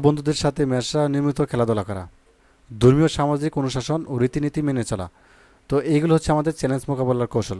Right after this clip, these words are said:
তো এখানটা আমরা হচ্ছে এভাবে লিখে ফেলবো, ঠিক আছে? তো তারপর দেখো আমরা হচ্ছে একাশি নম্বর পৃষ্ঠায় চলে যাই। তো এখানে একটি ছক দেওয়া আছে, সেটি হচ্ছে চ্যালেঞ্জ মোকাবেলায় আমার পরিকল্পনা, অর্থাৎ আমার চ্যালেঞ্জ, কী কী চ্যালেঞ্জ রয়েছে সেগুলো লিখবো বাম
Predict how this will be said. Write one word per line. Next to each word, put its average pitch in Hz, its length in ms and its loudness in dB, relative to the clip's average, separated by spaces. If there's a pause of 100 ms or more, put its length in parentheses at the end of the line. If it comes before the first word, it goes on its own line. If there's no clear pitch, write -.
তো - 40 -12 (160)
এখানটা 123 300 -6
আমরা 113 120 -4 (100)
হচ্ছে - 200 -6
এভাবে 113 220 2
লিখে 110 180 -4
ফেলবো, 120 200 0 (1120)
ঠিক 151 160 -4
আছে? - 120 -4 (640)
তো - 40 -4 (100)
তারপর 139 300 6
দেখো 139 200 4
আমরা 135 160 4
হচ্ছে - 200 -2
একাশি 131 220 -4
নম্বর 131 180 2
পৃষ্ঠায় 123 260 -4
চলে 117 180 -4
যাই। 110 140 -2
তো - 100 -6
এখানে 117 220 0
একটি - 200 2
ছক 127 180 6
দেওয়া 113 120 0
আছে, 113 140 -10
সেটি 117 180 2
হচ্ছে - 160 0 (580)
চ্যালেঞ্জ 143 240 6 (120)
মোকাবেলায় 151 400 6 (120)
আমার 127 240 6
পরিকল্পনা, 120 380 2 (100)
অর্থাৎ 120 180 -2 (120)
আমার 120 200 2
চ্যালেঞ্জ, 143 260 2 (180)
কী 139 120 -6
কী 139 120 -2
চ্যালেঞ্জ 127 280 2
রয়েছে 123 180 2 (100)
সেগুলো 120 280 4
লিখবো 117 200 4 (760)
বাম 113 120 8